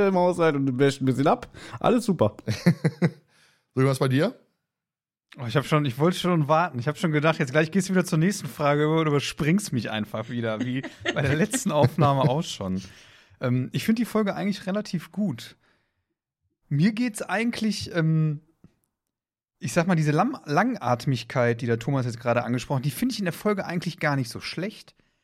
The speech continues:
Speaker 3: Die gefällt mir in der Folge eigentlich ganz gut, weil die dich so ganz locker durchschippern lässt.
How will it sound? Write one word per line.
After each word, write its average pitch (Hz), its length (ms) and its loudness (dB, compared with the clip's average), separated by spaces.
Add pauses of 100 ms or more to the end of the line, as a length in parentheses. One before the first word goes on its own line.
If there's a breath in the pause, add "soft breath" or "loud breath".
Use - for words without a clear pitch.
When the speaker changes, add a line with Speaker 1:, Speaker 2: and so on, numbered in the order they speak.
(240)
Speaker 3:
Die 127 60 -12
gefällt 131 420 0
mir 160 140 -2
in 139 80 0
der 139 100 0
Folge 165 320 -2
eigentlich 135 220 -4
ganz 127 220 0
gut, 226 200 -2
weil 127 120 0
die 131 80 -4
dich 135 160 -2
so 135 100 0
ganz 165 340 2
locker 185 520 2
durchschippern 180 720 0
lässt. 165 460 -2